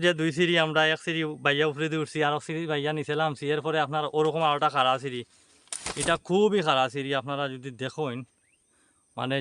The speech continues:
যদি আপনারা স্বচক্ষে আইন আর আইয়া দেখেন আর উঠেন, তখন বুঝতে পারবা যে এটা উঠতে কত সময় লাগে আর কি পরিমাণ হেরান লাগে। ক্যামেরা অতটা খারাপ বুঝা নিয়ে যান না, আপনারা বুঝাইতে পারলাম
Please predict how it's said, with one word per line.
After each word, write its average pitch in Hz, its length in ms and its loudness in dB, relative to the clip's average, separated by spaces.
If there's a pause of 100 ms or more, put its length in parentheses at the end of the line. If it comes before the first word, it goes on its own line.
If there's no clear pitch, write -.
যদি 135 260 -2 (120)
আপনারা 165 280 0 (120)
স্বচক্ষে 160 460 -2 (100)
আইন 151 200 0
আর 135 120 2
আইয়া 139 160 0 (100)
দেখেন 143 340 -2
আর 127 60 -4 (100)
উঠেন, 156 220 0 (140)
তখন 160 220 2
বুঝতে 135 220 -4
পারবা 127 280 0
যে 123 160 0
এটা 127 200 -6
উঠতে 127 240 -6
কত 135 100 -4 (120)
সময় 127 240 -2
লাগে 123 240 0
আর 113 60 -4 (500)
কি 151 100 -10 (100)
পরিমাণ 151 360 2
হেরান 123 280 2
লাগে। 110 200 -2 (3000)
ক্যামেরা 139 320 4 (100)
অতটা 151 280 0
খারাপ 135 220 2
বুঝা 139 220 0
নিয়ে 139 140 2
যান 135 200 2
না, 127 120 0
আপনারা 117 200 -4 (1400)
বুঝাইতে 127 340 2
পারলাম 117 200 2